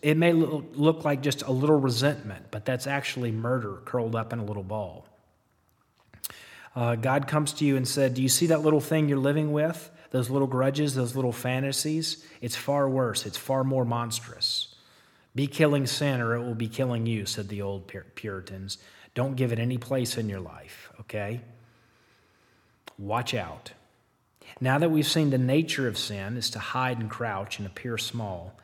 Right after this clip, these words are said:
let me give you some faces of sin. We could sin, spend months on this, but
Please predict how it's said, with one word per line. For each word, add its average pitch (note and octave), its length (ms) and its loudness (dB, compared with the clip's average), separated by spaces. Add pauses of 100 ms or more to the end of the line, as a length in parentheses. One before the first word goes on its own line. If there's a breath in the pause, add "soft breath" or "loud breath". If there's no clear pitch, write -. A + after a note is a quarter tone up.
(500 soft breath)
let C3 80 -2
me C3+ 80 2
give C3 180 -2
you A#2+ 60 -2
some A#2 200 -4
faces D3+ 680 2
of F#2+ 100 -10
sin. - 460 -12 (600)
We C3 120 -4
could B2 180 -6
sin, B2 480 -2
spend B2 400 -2
months D3+ 320 0
on A2 200 -4
this, G2+ 240 -8
but A#2+ 200 -4